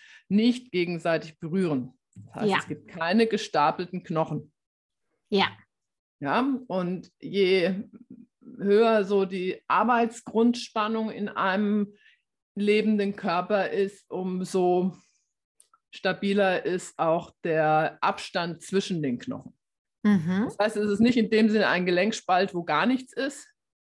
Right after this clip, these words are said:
Speaker 1: aber es gibt keine Druckpunkte zwischen den einzelnen Knochen.
Speaker 2: Ja.
Speaker 1: Die spannen das Fasziensystem auf.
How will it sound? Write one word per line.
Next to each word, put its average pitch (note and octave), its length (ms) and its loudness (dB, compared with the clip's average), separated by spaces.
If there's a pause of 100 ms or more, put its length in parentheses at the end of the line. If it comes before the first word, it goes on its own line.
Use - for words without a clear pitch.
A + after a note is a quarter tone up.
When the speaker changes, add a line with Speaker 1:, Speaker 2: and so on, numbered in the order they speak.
(540)
Speaker 1:
aber F#3+ 240 4
es F#3+ 220 -2 (120)
gibt - 420 -6
keine G3+ 800 2 (320)
Druckpunkte F#3+ 1200 0 (540)
zwischen F3+ 500 -4
den E3+ 160 -4
einzelnen D3+ 880 -2 (1300)
Knochen. C#3+ 520 -8 (460)
Speaker 2:
Ja. F3+ 340 -2 (380)
Speaker 1:
Die E3+ 80 -16
spannen A3 480 0
das F3+ 220 -2
Fasziensystem D3+ 960 -6
auf. - 340 -14